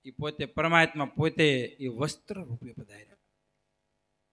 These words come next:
પણ કેટલી નિષ્ઠા, કેટલી કલીનતા છે, વિચાર કરો તમે. પાંચ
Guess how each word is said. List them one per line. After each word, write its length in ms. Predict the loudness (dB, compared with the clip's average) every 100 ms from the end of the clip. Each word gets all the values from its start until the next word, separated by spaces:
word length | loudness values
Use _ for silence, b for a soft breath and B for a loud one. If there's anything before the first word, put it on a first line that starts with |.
| _ _ _
પણ 140 | -12
કેટલી 720 | -12 0 2 2 0 0 2 4
નિષ્ઠા, 480 | 2 -2 -2 -2
કેટલી 600 | -2 -2 -4 -4 2 4 4
કલીનતા 720 | 2 2 2 0 -2 -2 -2
છે, 160 | -4
વિચાર 360 | -6 -6 -10 -12
કરો 240 | -14 -16
તમે. 300 | -16 _ -20 _ _ _ _ _ _ _ _ _ _ _ _ _ _ _ _ _ _ 0
પાંચ 280 | 6 6